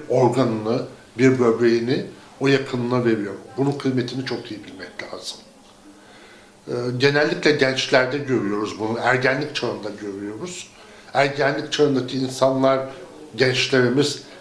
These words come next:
anne babasına kızıyorlar, onları cezalandırayım derken ilacını içmiyorlar, aksatıyorlar. Elbette anne baba da üzülüyor bu duruma ama esas olan kendisine oluyor. O böbreğini kaybediyor.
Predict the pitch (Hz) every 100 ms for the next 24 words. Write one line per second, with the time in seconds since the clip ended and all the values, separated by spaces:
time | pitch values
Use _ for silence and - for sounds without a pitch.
0 | - 143 147 151 151 139 - 151 147 139
1 | 123 123 117 110 117 143 - - - -
2 | - - 135 143 160 170 143 127 123 123
3 | 123 120 117 113 120 120 123 143 139 139
4 | 151 - - - - - 131 135 135 -
5 | 139 147 143 - - 139 135 135 131 131
6 | 127 - 123 127 - 139 131 117 143 220
7 | - - - - - 127 127 123 - 143
8 | 147 - - - - - 131 131 135 131
9 | 139 120 - 107 110 110 113 110 120 156
10 | 170 143 - - - 127 131 123 127 131
11 | 143 123 117 117 - 131 120 101 95 113
12 | 151 - - - - - - 120 131 131
13 | 120 127 131 - 123 120 113 -